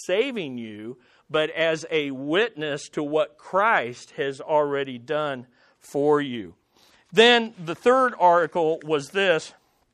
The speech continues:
The third article was on the freedom of the Christian man. And he sent this as an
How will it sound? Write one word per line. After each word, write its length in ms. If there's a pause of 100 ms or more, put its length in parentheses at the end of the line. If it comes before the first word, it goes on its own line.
(560)
The 160
third 360
article 440 (300)
was 240
on 240
the 80
freedom 480
of 140
the 100
Christian 540
man. 340 (840)
And 120
he 100 (120)
sent 260
this 480
as 300
an 200